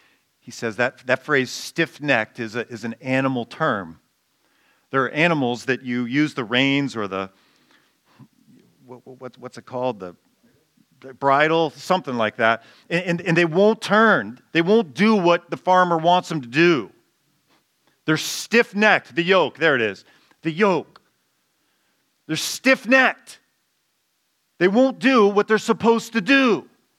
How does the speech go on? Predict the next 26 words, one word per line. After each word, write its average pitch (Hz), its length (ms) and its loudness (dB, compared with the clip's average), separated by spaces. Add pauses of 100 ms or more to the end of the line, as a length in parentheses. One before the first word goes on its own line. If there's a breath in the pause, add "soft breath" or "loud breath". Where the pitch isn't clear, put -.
(1400)
That 233 220 2
is 226 140 -8
the 214 80 -4
kind 208 300 -2
of 165 100 -14
people 139 560 -10 (460)
that - 180 -20
God 185 320 -6
showed 160 300 -6
his 139 160 -16
love 190 240 -10
to. 80 260 -20 (720)
We 175 260 -2
are 147 240 -2
that 131 220 -2
kind 127 240 -6
of 120 120 -18
people. 98 440 -18 (1200)
Three 151 200 -4
reasons 131 800 -4 (600)
that 123 140 -14
you 143 120 -8
should 139 240 -8
pray 110 360 -2
to 113 200 -8
unnaturally 123 720 -4